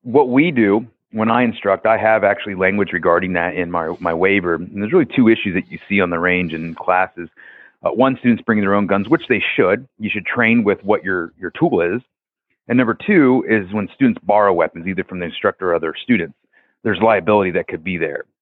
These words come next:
So you'd want some sort of release that says that you, you're acknowledging that you're the one responsible for the safe operation of that firearm. You've inspected it, you've cleaned it,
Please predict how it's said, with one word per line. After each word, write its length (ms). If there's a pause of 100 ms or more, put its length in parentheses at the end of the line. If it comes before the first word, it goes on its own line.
(140)
So 260 (380)
you'd 140
want 160
some 120
sort 140
of 60
release 360
that 140
says 180
that 220
you, 160
you're 380
acknowledging 560
that 120
you're 200
the 80
one 120
responsible 540
for 100
the 320
safe 240
operation 480
of 60
that 220
firearm. 560 (360)
You've 180
inspected 580
it, 220
you've 200
cleaned 420
it, 280